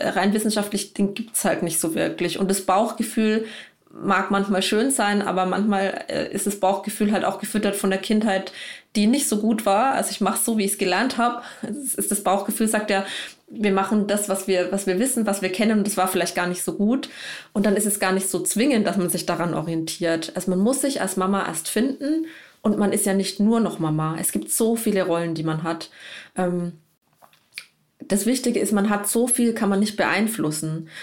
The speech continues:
Und Gefühle dürfen sein, auch die kann man nicht wegdrücken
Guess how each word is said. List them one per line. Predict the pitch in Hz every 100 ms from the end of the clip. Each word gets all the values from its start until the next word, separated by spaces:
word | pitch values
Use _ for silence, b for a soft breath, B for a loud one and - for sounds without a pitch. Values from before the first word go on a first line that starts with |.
| B B
Und | 185 180 180 - _ _ -
Gefühle | 214 208 262 247
dürfen | 214 196 202
sein, | 196 190 196 196
auch | 185 - _ -
die | 214
kann | 214
man | 190
nicht | 185 180
wegdrücken | 185 208 - - 185 185 180 170 170